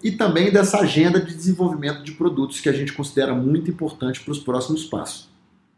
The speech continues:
De pontos negativos, a gente viu que o custo inicial, né, e o custo recorrente também seriam mais elevados. Mas nós entendemos que pra ser protagonista,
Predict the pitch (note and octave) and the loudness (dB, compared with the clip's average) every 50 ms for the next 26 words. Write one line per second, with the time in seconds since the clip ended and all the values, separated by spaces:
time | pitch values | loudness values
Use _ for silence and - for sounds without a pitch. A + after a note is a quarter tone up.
0 | _ _ _ _ _ _ _ _ _ _ _ _ - C#3 D3+ C#3+ D3 D#3 D#3+ D#3 | _ _ _ _ _ _ _ _ _ _ _ _ -6 -4 -2 0 2 2 2 2
1 | - - - C#3+ D#3 F3 F3 D#3 C3+ - - - F3+ G#3+ F#3+ C3 - - - - | -2 -4 -2 0 2 4 4 4 2 2 2 4 4 6 6 4 2 -2 -6 -10
2 | - - _ _ _ _ _ _ _ - C3+ C#3+ - E3+ C3+ C3 D3+ E3+ F#3 F3 | -14 -20 _ _ _ _ _ _ _ -6 -6 -4 -2 -2 4 6 6 6 6 4
3 | - - A3 G#3+ - - E3+ D#3+ - E3 E3 E3+ E3 - - E3 C#3 D3+ F3+ F#3+ | 2 0 -2 -2 0 2 2 2 2 2 2 2 2 4 4 6 8 8 8 8
4 | F3 C#3+ D3 D3+ D#3+ D3+ C#3 B2+ - - D#3 D#3 - - A#2+ A#2 E3+ F#3+ G3 G3 | 8 8 6 6 6 6 4 4 2 2 0 0 2 0 4 6 6 6 6 4
5 | D3 B2 C#3 D#3 F3 F3 - - C3 B2 C#3 D#3+ D3+ - F#3+ F#3+ F#3+ E3+ D#3 D3+ | 2 2 4 4 2 2 2 -2 -4 0 0 0 4 4 4 4 4 4 2 2
6 | D3 C#3+ C#3+ D#3+ E3 D#3 - G#2 G2 - - - - - - - _ _ _ _ | 2 2 4 4 2 2 2 -2 -4 -4 -6 -8 -12 -14 -16 -20 _ _ _ _
7 | _ _ _ _ _ _ - - - _ _ _ _ _ _ _ _ _ _ _ | _ _ _ _ _ _ -20 -20 -20 _ _ _ _ _ _ _ _ _ _ _
8 | _ _ _ _ _ _ _ _ _ _ _ _ _ _ - D#3+ D#3+ E3+ G3 G3+ | _ _ _ _ _ _ _ _ _ _ _ _ _ _ -4 -2 2 4 4 4
9 | F#3+ G3 A3 - A3+ F#3+ D3+ D#3 F#3 G#3 G#3+ G3+ - - - G#3 G3 - G3 E3+ | 6 4 4 6 6 6 6 6 6 6 6 4 4 2 0 -2 0 2 2 2
10 | - - A3 A3+ - A3+ A3 - G#3 G3 F#3 F3 D3 C#3+ D#3+ F#3 F3+ - - - | 4 4 2 4 4 4 4 4 4 4 4 4 6 6 6 6 6 4 2 -2
11 | B2+ A2 - - - | -4 -4 -4 -6 -10